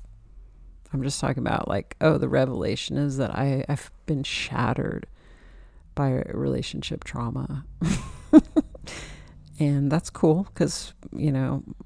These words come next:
m-, miracles happen in modern medicine, and metaphysical medicine is very powerful, and you can put yourself back together. But I am so historically broken. So,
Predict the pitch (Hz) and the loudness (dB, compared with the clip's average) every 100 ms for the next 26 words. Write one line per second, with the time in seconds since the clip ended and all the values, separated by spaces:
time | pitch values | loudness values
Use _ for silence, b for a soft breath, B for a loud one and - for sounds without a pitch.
0 | - - - - - 147 143 - 151 156 | -20 -20 -18 -10 -4 -2 -2 -2 2 4
1 | 156 - - - 151 135 - - 131 120 | 4 2 -2 0 -2 -2 -2 -2 0 0
2 | - 135 135 135 135 - 139 135 123 123 | 0 0 2 2 0 0 0 0 -2 -4
3 | - 143 135 - 143 139 135 - 135 - | -4 -2 -2 -4 -2 -2 -2 -2 -4 -4
4 | - 147 135 127 123 - 143 135 120 131 | -2 0 2 0 -2 -4 -2 0 0 -4
5 | - 139 127 143 139 131 - 131 139 - | -6 -4 0 4 4 2 0 -2 -2 -2
6 | - 135 135 - - 156 - - 127 - | -4 -2 -2 -6 -2 -4 -2 -4 -4 -4
7 | - - - 139 - 120 113 117 - - | -8 -8 -8 -6 -2 -2 -2 -2 -2 0
8 | 127 123 117 - B B B B - - | 0 0 -4 -8 B B B B -10 -4
9 | - - 139 131 135 131 143 - - 135 | 0 4 6 6 2 -4 -6 -6 -6 -4
10 | 127 - - - 127 - 127 - - 120 | -4 -4 -6 -6 -4 -2 -2 -4 -6 -6
11 | 117 - B B B B B - - - | -6 -10 B B B B B -2 2 6
12 | 160 139 131 135 | 8 8 6 2